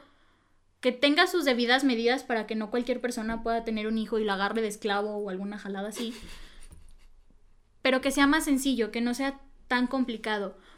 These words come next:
Porque es muy fácil solamente decir, "Que los den en adopción". Va, güey, ¿quién lo va a mantener? ¿Quién le va a dar la vida digna que ese niño merece?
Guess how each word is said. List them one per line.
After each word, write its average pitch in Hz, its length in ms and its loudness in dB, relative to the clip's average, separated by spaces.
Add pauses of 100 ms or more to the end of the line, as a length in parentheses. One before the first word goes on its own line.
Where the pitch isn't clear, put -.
(100)
Porque 254 260 2
es 285 80 4
muy 330 140 4
fácil 302 380 2
solamente 277 440 4
decir, 269 240 -4
"Que 320 120 -2
los 330 180 0
den 359 160 0
en 403 140 -2
adopción". 294 600 0 (440)
Va, 254 140 4
güey, 190 240 -4 (440)
¿quién 269 140 0
lo 285 80 2
va 277 60 2
a 269 40 2
mantener? 240 400 -2 (520)
¿Quién 262 160 2
le 285 100 4
va 277 100 6
a 262 40 6
dar 277 280 4
la 247 180 2
vida 247 280 4
digna 247 480 2
que 233 80 -2
ese 240 140 -2
niño 233 220 2
merece? 208 440 -4